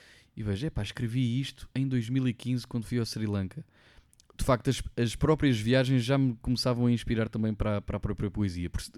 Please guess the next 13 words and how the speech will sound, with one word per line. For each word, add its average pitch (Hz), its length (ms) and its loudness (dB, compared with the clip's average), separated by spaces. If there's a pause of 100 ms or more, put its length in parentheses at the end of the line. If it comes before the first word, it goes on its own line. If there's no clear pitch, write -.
(240)
portanto, 123 520 -6
sim, 143 340 4 (520)
quero, 110 400 2
quero 110 180 -2
fazer 107 260 -2
disso, 110 580 -4
quero 104 140 -6
se - 80 -18
calhar 104 200 -2
fazer 104 260 -4
disso 98 200 -6
uma 104 120 0
publicação. 104 640 -4